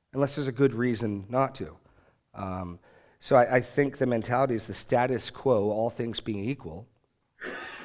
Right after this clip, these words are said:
Other things could factor in. This, I've promised this money to the, my bank for my mortgage.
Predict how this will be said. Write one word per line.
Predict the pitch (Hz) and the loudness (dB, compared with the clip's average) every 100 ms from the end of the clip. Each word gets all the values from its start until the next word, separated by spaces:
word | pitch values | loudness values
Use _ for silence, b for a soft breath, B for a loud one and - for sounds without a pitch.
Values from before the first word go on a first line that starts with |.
| B - | B 0
Other | 143 | 2
things | 147 147 | 2 0
could | 139 | -2
factor | - 131 120 | 2 0 2
in. | 113 B B _ | -6 B B _
This, | 107 147 151 - - | -2 -2 -2 -6 2
I've | 147 143 | 2 2
promised | - 147 151 147 | 2 4 4 0
this | - 131 - | -2 -2 2
money | 127 131 120 | 2 2 0
to | 117 - | -2 -4
the, | 117 117 | -2 0
my | 107 110 107 | -2 -4 -2
bank | 123 123 113 | 0 0 -2
for | - | -4
my | 107 | -2
mortgage. | 104 110 117 95 80 - | -2 -2 -4 -6 -12 -14